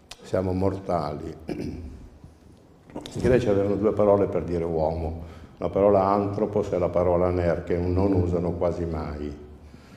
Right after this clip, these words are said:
All'epoca di Platone usano la parola brotos, che vuol dire colui che è destinato a morire.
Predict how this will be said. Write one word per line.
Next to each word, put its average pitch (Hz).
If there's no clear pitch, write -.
All'epoca 101
di 90
Platone 98
usano 92
la 87
parola 92
brotos, 85
che 82
vuol 82
dire 92
colui 92
che 90
è -
destinato 85
a -
morire. 80